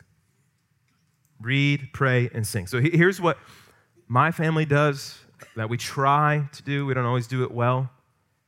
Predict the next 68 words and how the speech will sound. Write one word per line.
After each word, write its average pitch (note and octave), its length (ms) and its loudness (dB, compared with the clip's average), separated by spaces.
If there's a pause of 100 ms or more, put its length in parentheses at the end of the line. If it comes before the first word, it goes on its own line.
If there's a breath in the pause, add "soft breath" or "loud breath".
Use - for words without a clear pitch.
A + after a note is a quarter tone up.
(120)
And A#2 220 -4
maybe C3 240 2
it'll C#3+ 140 2
be C3+ 100 2
an C3 80 2
encouragement C3 500 -4
to - 80 -8
you. C3 240 -4 (340)
I'm B2+ 140 0
always C3+ 200 0
leery C3+ 260 4
of B2 60 0
doing C3+ 140 0
these C3+ 100 0
kinds C3 160 0
of C3 60 -8
things C3+ 100 -6
'cause B2 120 -6
it C#3+ 80 0
may D3 220 2
not C3+ 160 0
be A2 120 -6
helpful G2 360 -8
to - 140 -20
you. F2+ 100 -14
You're G2 140 -8
like, G2 140 -6
"Oh, A2+ 120 0
we B2+ 80 -6
couldn't B2 220 -4
do B2 100 -6
that A#2+ 180 0
because A2 220 -8
of G2 60 -16
the - 120 -6
age C3 200 0
range B2 220 -2
or A#2+ 60 -4
whatever." A#2 260 -4
Well, C#3 240 -6 (220)
great. E3+ 200 -6
Then, A2+ 240 -4 (180 soft breath)
then C#3 140 -6
you E3 140 -2
figure D#3 320 -6
out D#3 140 -6
what, A#2 200 -8
what A#2+ 100 -8
it B2 80 -2
is A2 120 -8
that A2+ 100 -12
you B2+ 140 -8
must A#2+ 180 -6
do A#2 80 -8
in A2 80 -4
your G#2+ 80 -6
family. E2 400 -10 (480 soft breath)
In A#2 80 0
our D3 160 2
family, D#3 320 2
we're D3 180 0
aiming C#3+ 380 2
for C#3 240 -2
at B2+ 180 -2
least C#3 600 -2 (160)
once C3 340 -4
a C3 60 -4
week G#2 380 -10